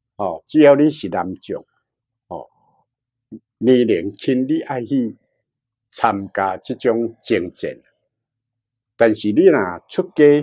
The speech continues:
去做一个修行者，就会当避开这种情形。所以真济人因为这种原因去出家，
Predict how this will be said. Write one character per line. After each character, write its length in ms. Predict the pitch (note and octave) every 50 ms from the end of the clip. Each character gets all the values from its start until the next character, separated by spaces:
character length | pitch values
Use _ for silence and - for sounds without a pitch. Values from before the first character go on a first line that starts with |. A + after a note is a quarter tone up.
| D3 -
去 180 | - E3 C3
做 160 | G#2 - D3+ B2+
一 40 |
个 200 | - - F2 E2+
修 380 | - - - - F#2+ F2 F2 F2
行 260 | - - D#2 C#2+ C#2 _
者， 300 | - C3+ A#2 G2+ - - _ _ _ _ _ _ _ _ _ _ _
就 100 | _ F2+
会 80 | D#2+ D2
当 300 | - - A2 G2 F#2 F2
避 460 | - _ _ _ _ _ _ - C#3
开 140 | A2 E2+ - _ - E2+ D2+ -
这 160 | - - _
种 200 | - F#2+ E2+ E2+ -
情 280 | - - D2 B1 -
形。 220 | _ - - - _ _ _ _ _ _ _ _
所 260 | _ - - G3 F#3+
以 80 | F#3 F#3 -
真 440 | - - - B2+ G#2+ G#2+ G2+ G2 F#2
济 180 | - - - F2
人 160 | D2 C#2 - - A#1 - _ _ _ _ _ _ - - _ _ _ _ _ _
因 140 | C3+ B2 C3 A#2+
为 100 | A2 G#2+
这 140 | - - D#3+
种 220 | D#3 F3+ F3 E3+
原 240 | D3+ A#2+ G2+ G2+ G2
因 200 | G#2+ A#2+ A#2+ A#2+
去 160 | - C3+ B2 -
出 180 | - - - - _
家， 80 | -